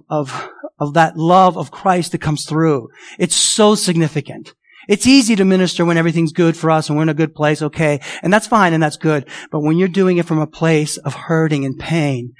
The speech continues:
I could tell you that because I know people in my life that are personally ministering to us out of the midst of their pain. And you know how much joyful, you know how much joy that brings? You know, okay, let me give you an example. One example from Scripture. Turn with me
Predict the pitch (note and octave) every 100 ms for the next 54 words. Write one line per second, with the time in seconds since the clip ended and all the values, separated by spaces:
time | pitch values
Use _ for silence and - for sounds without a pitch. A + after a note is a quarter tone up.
0 | - - - D#3 D3 - F#3 F#3 D3+ C3+
1 | D3 D#3 D#3 D3+ - E3+ E3 D3+ D3+ D3+
2 | D#3 C#3+ C3+ - F3 - D3 D3+ D3+ D3
3 | D#3 D3+ D3 C3+ - - - C#3+ C#3+ C#3
4 | D#3 D#3+ - D3 C3 C3 C3 D3 E3 D3
5 | B2+ G#2+ - _ _ _ _ _ _ _
6 | _ _ _ - C#3+ D3 D#3+ F#3+ - -
7 | - F3 F3+ F#3 - D#3 F3+ A3+ - -
8 | F#3 G3 F#3+ F#3 G3 F3 G3 G3+ - _
9 | A#3 - - A#3 C4+ A3+ G#3+ F#3 D#3 D3
10 | C3 A2 _ - F3 G#3+ F3+ F#3 E3 E3
11 | D3+ D3+ C3 B2 - G#3 A3+ G#3+ G#3 G3